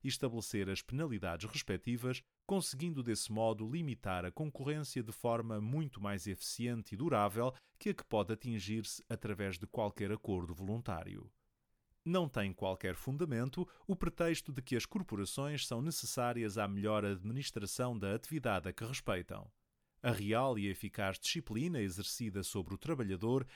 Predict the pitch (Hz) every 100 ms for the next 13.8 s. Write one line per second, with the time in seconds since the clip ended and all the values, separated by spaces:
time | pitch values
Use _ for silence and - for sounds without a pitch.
0 | - 160 180 165 160 165 127 110 107 -
1 | 127 - 165 - 110 101 123 123 131 -
2 | - 139 131 165 110 - 120 - 101 87
3 | 87 90 107 95 - _ _ _ _ -
4 | 123 107 107 135 165 123 98 95 95 104
5 | 98 92 98 - 165 151 143 - 147 123
6 | - 131 139 135 113 101 110 104 107 -
7 | 87 - - 127 131 131 - - - 180
8 | 202 - 127 117 113 95 92 110 156 139
9 | 101 87 - 98 98 _ _ _ _ -
10 | 139 127 123 175 - 123 - 107 92 -
11 | 107 90 92 165 170 - 160 - - 190
12 | 208 135 - 120 104 107 123 113 101 104
13 | 113 98 - 120 113 - 107